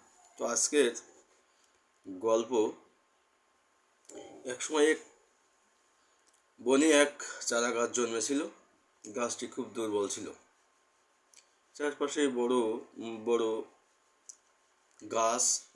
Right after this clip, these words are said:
ঝড় বাতাস সব কিছুই তাকে কী করতো? ভয় দেখাতো। তো ছোট গাছটি কী করলো?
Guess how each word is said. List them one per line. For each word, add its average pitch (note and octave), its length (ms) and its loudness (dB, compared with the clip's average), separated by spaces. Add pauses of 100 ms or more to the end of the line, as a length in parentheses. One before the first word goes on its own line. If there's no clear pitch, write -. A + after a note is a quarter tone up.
ঝড় A#2 260 0
বাতাস A#2 540 0 (560)
সব C#3 240 0
কিছুই C#3+ 440 0
তাকে A2+ 380 -2 (460)
কী C#3 100 -4
করতো? G#2+ 360 -6 (380)
ভয় A2 180 2
দেখাতো। F#2+ 360 -6 (2000)
তো D#3 380 8 (260)
ছোট D3+ 180 2
গাছটি F3 460 6
কী F3 160 -4
করলো? E3+ 460 2